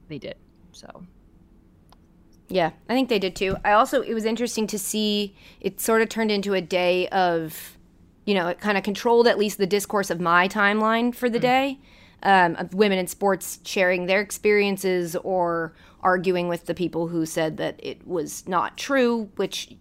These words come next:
Speaker 2: you'll think there will be a story where those people won't pop up, the defenders of the
Speaker 1: Right.
Speaker 2: accused, but they're always gonna be there, always. No matter how, like, the, you read a story and you're like,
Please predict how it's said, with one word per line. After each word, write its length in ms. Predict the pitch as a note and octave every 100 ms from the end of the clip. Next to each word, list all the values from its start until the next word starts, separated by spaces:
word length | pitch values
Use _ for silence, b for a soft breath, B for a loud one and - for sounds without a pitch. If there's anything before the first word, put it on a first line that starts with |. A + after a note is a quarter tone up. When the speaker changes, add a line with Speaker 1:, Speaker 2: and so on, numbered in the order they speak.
| _
Speaker 2:
you'll 440 | - A2+ F#3+ G3
think 320 | F#3+ B3+ C4
there 160 | B3+ C4
will 160 | B3 B3
be 140 | B3+
a 40 | A#3+
story 400 | - A3+ G3+ F3
where 160 | E3+
those 260 | E3 F#3 F3+
people 340 | G#3+ F#3 F#3+
won't 240 | F#3+ F#3+ -
pop 260 | G3+ F#3
up, 220 | F#3 E3
the 100 | -
defenders 640 | E3+ - F#3 F3+ F#3 F#3 F#3+
of 220 | F#3+ E3
the 120 | F#3+
Speaker 1:
Right. 80 | F#3+
Speaker 2:
accused, 500 | G3 G3 F#3 E3+ -
but 140 | F3 -
they're 200 | A#3 C4+
always 340 | C#4 D#4 D4
gonna 180 | D4+ D4+
be 220 | C4+ A#3
there, 280 | D3 A#2+ - b b b b
always. 580 | G3 F3+ A#2+ F2+ - - b -
No 100 | F#3+
matter 240 | G3+ G3+
how, 560 | G3+ A3 A#3 A#3+ A#3 A#3 B B
like, 180 | G3+ G3
the, 180 | G#3+ G3 - - - -
you 120 | A3
read 200 | C4 A#3+
a 40 |
story 340 | A3+ C4+ B3 G3
and 80 |
you're 100 | F#3
like, 320 | F#3 F3 -